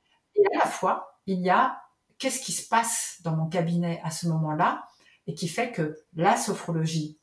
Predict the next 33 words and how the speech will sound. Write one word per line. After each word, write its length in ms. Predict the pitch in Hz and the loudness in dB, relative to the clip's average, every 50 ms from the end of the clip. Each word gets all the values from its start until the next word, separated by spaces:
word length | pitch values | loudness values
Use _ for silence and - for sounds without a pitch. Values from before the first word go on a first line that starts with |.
| _ _ _ | _ _ _
telle 320 | - 233 247 247 180 165 | 2 2 4 4 0 -2
que 380 | - 175 160 151 147 147 147 147 - - _ _ _ - | -4 -4 -2 -2 -2 -4 -6 -8 -12 -20 _ _ _ -10
je, 240 | 151 139 139 139 135 - | -8 -6 -6 -8 -8 -8
je 160 | 151 - 156 147 | -8 -6 -6 -4
l'ai 160 | 139 139 127 | -2 -2 -2
apprise 540 | 123 127 - - 202 196 175 165 - - _ _ _ _ _ _ _ - _ _ _ _ _ _ _ | -2 -4 -4 -2 0 0 0 0 -4 -8 _ _ _ _ _ _ _ -20 _ _ _ _ _ _ _
et 100 | - 147 | -10 -6
que, 320 | - 185 175 160 151 151 - - - _ _ _ - | 0 2 2 2 2 0 -6 -14 -20 _ _ _ -4
euh, 120 | 147 143 139 | -4 -2 -2
je 120 | 160 165 160 | 0 0 2
l'apprends 300 | 151 135 - - 180 175 | 0 0 0 0 0 0
tous 140 | - - - | 0 -2 -2
les 80 | 151 147 | -2 -2
jours, 240 | 139 185 220 220 | 0 0 -2 -2
parce 160 | - 160 143 - | -4 -8 -8 -4
que 300 | - 156 - - - _ _ _ _ _ _ | -2 -2 -2 -4 -6 _ _ _ _ _ _
les 140 | 139 143 139 | -8 -6 -6
sophrologues 500 | - 160 - - - 143 165 170 170 - | -6 -8 -8 -6 -6 -2 0 0 -2 -2
sont 200 | - - 151 143 | -6 -6 -6 -6
des 100 | 151 151 | -4 -2
gens 140 | 160 165 | 0 -2
qui 160 | 165 - - 143 | -2 -2 -4 -6
apprennent 400 | - 143 - - 233 240 220 175 | -6 -6 -4 0 2 2 2 2
aussi 260 | 147 - - - - | -2 -4 -8 -10 -12
tous 140 | - - 151 | -12 -10 -8
les 80 | 143 | -8
jours, 240 | 143 - 220 - - | -8 -6 -2 0 0
hein, 220 | 190 226 269 220 151 | 0 0 0 -2 -4
euh, 120 | 127 120 - | -6 -8 -8
par 180 | - 123 131 | -8 -8 -6
le 80 | 135 131 | -6 -8
biais, 380 | 135 139 139 143 147 139 131 | -8 -8 -6 -4 -4 -4 -6
euh, 100 | - - | -8 -10